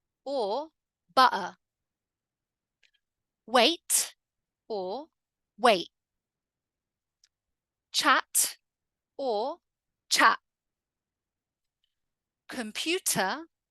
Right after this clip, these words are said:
or computer. Starter or starter. Bottle or bottle. Okay, so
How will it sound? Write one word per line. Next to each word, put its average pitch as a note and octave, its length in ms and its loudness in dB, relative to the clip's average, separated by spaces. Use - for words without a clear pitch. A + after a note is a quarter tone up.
or C4+ 400 -4
computer. G3 680 -6
Starter C#4+ 960 2
or C4+ 420 -4
starter. - 640 2
Bottle C#4 640 -4
or D4 340 -2
bottle. - 460 2
Okay, G3 680 4
so F#3+ 340 4